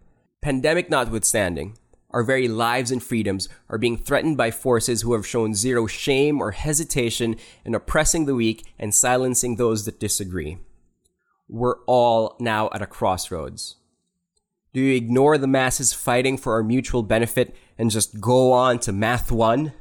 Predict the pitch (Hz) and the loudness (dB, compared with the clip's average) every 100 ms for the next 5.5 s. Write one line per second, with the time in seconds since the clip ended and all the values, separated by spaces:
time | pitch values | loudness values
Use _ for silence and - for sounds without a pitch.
0 | - _ _ _ _ _ - 120 123 - | -20 _ _ _ _ _ -10 -8 -4 -2
1 | 165 120 82 107 - _ _ _ _ - | 0 0 -2 -10 -20 _ _ _ _ -10
2 | 113 123 143 139 - 90 107 _ _ _ | -6 -2 -2 0 -2 -4 -10 _ _ _
3 | _ _ - 113 120 117 135 147 156 127 | _ _ -8 -4 -2 2 2 4 2 0
4 | 120 107 127 135 127 120 123 113 117 107 | -2 0 0 0 -2 -4 -4 -2 -2 -4
5 | 104 90 - - | -4 -6 -8 -14